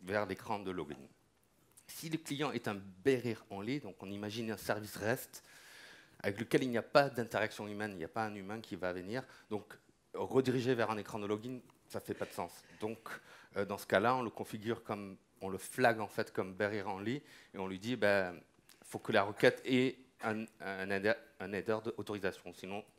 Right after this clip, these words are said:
tu renvoies un, un unauthorized. Donc on imagine qu'il a fait le redirect,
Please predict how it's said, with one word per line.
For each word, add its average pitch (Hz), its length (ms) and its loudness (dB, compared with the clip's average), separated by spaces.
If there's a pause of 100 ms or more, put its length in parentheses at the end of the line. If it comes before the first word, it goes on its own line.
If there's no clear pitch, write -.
(200)
tu - 80 -12
renvoies 90 320 -2
un, 87 420 -4
un 92 60 -4
unauthorized. 82 560 -4 (3500)
Donc 120 200 2
on 147 100 8
imagine 160 440 6
qu'il 127 200 2
a 123 40 12
fait - 120 4
le 117 80 10
redirect, 113 720 4